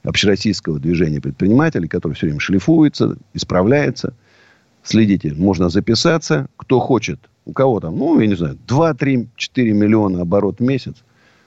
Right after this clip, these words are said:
Крепкий такой, м, ма-, ма-, малосредний такой предприниматель в регионе. Объединитесь, три, четыре, пять человек, создайте группу и офис, сотрудники, и начинаем работу.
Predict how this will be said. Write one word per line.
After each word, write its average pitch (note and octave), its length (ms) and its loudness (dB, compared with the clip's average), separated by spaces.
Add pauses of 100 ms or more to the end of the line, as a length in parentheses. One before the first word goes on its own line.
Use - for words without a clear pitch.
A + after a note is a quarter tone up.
(240)
Крепкий - 580 0
такой, D2+ 260 -8
м, D#2+ 1300 0
ма-, A#2+ 140 4
ма-, B2+ 280 4
малосредний A#2 800 0
такой E2+ 300 -8
предприниматель C3 840 -2
в G2+ 100 -2
регионе. A#2+ 580 2 (220)
Объединитесь, D3 640 0
три, C3+ 180 2
четыре, A2+ 400 0
пять G#2+ 260 0
человек, C#3 680 0 (140)
создайте A2+ 480 0
группу D#3+ 480 0 (800)
и F3+ 280 4 (800)
офис, D#3 360 0
сотрудники, C#3 840 -2
и G#2+ 140 -2
начинаем B2 440 0
работу. G2+ 480 -2